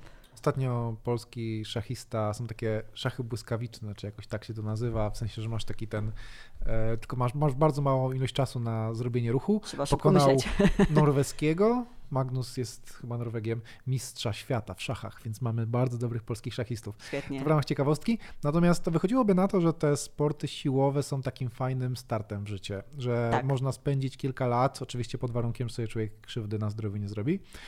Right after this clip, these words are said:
Speaker 1: spędzić kilka lat, e, ta szk-, przejść tę szkołę charakteru, e, jednocześnie w tym momencie już można się podpromować, e,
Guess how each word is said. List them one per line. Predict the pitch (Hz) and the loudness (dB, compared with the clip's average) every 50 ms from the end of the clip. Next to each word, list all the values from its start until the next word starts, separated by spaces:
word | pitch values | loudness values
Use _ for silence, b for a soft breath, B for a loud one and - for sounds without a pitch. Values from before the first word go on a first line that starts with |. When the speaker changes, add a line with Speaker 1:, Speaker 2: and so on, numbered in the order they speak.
| B B | B B
Speaker 1:
spędzić | - - - 147 147 151 156 - | -18 -4 -2 0 0 0 -2 -4
kilka | - 165 - - 143 131 | -6 -6 -2 0 2 2
lat, | 123 120 120 123 123 127 127 - - 139 123 117 120 120 120 120 120 120 120 120 120 120 120 120 120 120 | 4 4 4 4 2 2 -2 -6 -8 -6 -4 -2 0 0 2 2 2 2 2 2 2 2 2 0 -2 -4
e, | - - | -4 -2
ta | 127 120 | -2 -2
szk-, | 113 - - - | -2 -4 -8 -8
przejść | - - - 135 127 - | -2 0 2 2 2 0
tę | - 123 | -2 -6
szkołę | - - - - 127 120 117 | -8 -8 -6 -4 -2 -2 -2
charakteru, | - - 117 117 - - - 120 123 147 180 214 247 254 B B B B B B B B B - - 123 123 123 | -2 -2 -2 -2 -4 -2 -2 2 4 6 8 6 6 4 B B B B B B B B B -12 -8 -4 -2 0
e, | 123 123 127 127 127 127 | 0 2 2 2 2 2
jednocześnie | 131 143 147 143 143 - 156 139 - - 139 131 | 2 2 2 0 0 0 0 0 0 0 -2 -2
w | - | 2
tym | - 160 147 | 2 0 2
momencie | 147 143 135 135 131 135 131 - 131 120 | 2 2 2 2 0 0 0 0 2 2
już | 123 123 120 - - | 2 0 0 -2 -4
można | 131 127 120 127 123 | -4 -2 -2 -2 -4
się | 107 - 110 | -4 -4 -6
podpromować, | - 131 - - - - 123 123 123 120 113 113 110 110 107 - - - | -6 -6 -8 -4 -4 -4 -2 -2 -2 -2 0 0 0 0 -2 -4 -10 -8
e, | - | -8